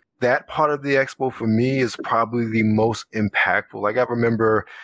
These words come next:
you know, the cars, I remember, what, Spinderella one year, Ricky Smiley another year. Like, I remember those, but I remember more so being up late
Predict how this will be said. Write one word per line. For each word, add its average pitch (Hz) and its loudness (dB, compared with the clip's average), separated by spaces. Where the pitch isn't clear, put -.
you 113 -2
know, 110 0
the 101 -8
cars, 113 0
I 110 0
remember, 107 -2
what, 147 -6
Spinderella 110 0
one 110 2
year, 104 2
Ricky 117 -4
Smiley 107 0
another 107 2
year. 107 0
Like, 110 0
I 117 0
remember 120 0
those, 95 -4
but 117 0
I 117 2
remember 131 0
more 127 2
so 110 2
being 113 0
up 117 -2
late 110 -4